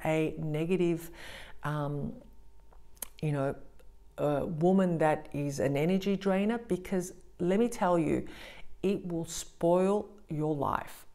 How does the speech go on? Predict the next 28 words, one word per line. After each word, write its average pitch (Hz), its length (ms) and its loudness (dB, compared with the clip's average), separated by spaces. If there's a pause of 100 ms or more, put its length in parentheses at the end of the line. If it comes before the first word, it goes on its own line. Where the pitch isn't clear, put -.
Yes, 151 480 0
I've 165 200 0
known 214 300 4
of 247 140 0
men 175 340 4
who 170 180 0
have 156 240 -2
chosen 214 800 0
to, 156 500 2
uh, 143 280 -2 (560)
stay 226 560 6
in 190 260 2
a 185 60 6
relationship 170 920 2
with 175 320 2
a 226 60 6
woman, 170 680 2 (220)
uh, 151 240 -4 (320)
just - 340 -2
simply 220 680 2
because 175 760 -2
they're 170 240 2
afraid 160 680 0
of 151 300 -6
being 156 400 0
alone, 139 680 -2 (380)
uh, 143 260 -8 (140)
and 175 340 2